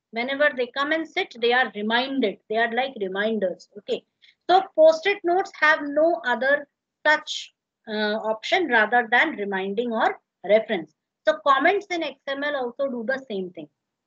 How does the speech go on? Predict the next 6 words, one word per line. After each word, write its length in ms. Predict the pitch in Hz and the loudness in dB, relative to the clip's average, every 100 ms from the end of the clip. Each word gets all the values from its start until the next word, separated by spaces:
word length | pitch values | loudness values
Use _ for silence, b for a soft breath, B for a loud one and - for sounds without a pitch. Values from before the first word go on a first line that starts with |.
| - | 0
They 240 | 285 294 - | 2 2 -4
only 560 | 269 294 302 349 311 | -2 -2 0 0 0
remind 500 | 233 226 226 262 294 | 0 2 2 2 -2
people, 440 | 320 311 330 349 302 | -6 -2 0 2 2
they 140 | 262 | 0
only 560 | 233 247 269 294 311 | 0 -4 -4 -2 -4